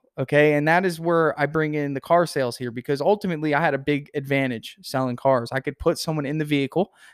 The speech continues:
they could test drive the vehicle, they can smell the air in the vehicle, they could drive the vehicle, okay? They can picture themselves,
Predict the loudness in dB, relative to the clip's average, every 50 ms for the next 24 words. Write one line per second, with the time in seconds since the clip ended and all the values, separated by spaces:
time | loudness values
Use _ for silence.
0 | _ -6 -4 -4 -4 -8 -2 0 0 0 0 2 2 2 2 2 0 -4 -4 -4
1 | -4 -2 -2 -4 -4 -4 -6 -12 _ _ _ -10 -8 -8 -10 -10 -8 -6 -6 -4
2 | -4 -2 0 2 4 4 4 2 0 -2 -4 -2 -2 0 0 -2 -2 -4 -6 -4
3 | -4 -4 -2 -2 -2 -2 -2 -4 -4 -6 -6 -6 -4 -2 0 0 0 -2 -4 -4
4 | -4 -4 -4 -4 -4 -6 -8 -8 -8 -10 _ _ _ _ _ _ _ -10 -4 -2
5 | 0 0 0 -2 -4 -6 -8 -8 -4 -4 -4 -2 -2 -4 -4 -4 -4 -6 -6 -4
6 | -2 0 2 0 0 -2 -6